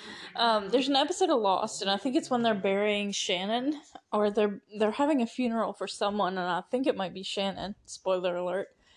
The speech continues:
And, um, they're getting ready to have a war with the others. They're preparing for war. Like, Carl has came and warned them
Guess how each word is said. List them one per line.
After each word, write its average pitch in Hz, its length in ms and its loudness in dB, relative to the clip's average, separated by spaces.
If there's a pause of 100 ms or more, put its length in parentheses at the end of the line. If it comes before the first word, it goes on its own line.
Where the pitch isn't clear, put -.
(380)
And, 214 260 2
um, 190 460 0 (240)
they're 220 220 4
getting 233 340 2
ready 226 260 2
to 226 80 0
have 208 260 0
a 196 60 2
war 196 440 4
with 180 320 0
the 190 160 -4
others. 233 560 0 (500)
They're 202 140 0
preparing 240 720 0
for 202 280 -2
war. 214 480 0
Like, 170 220 -6
Carl 220 400 2
has 233 200 -2
came 202 260 -2
and 196 200 -4
warned 196 360 -2
them 180 340 -4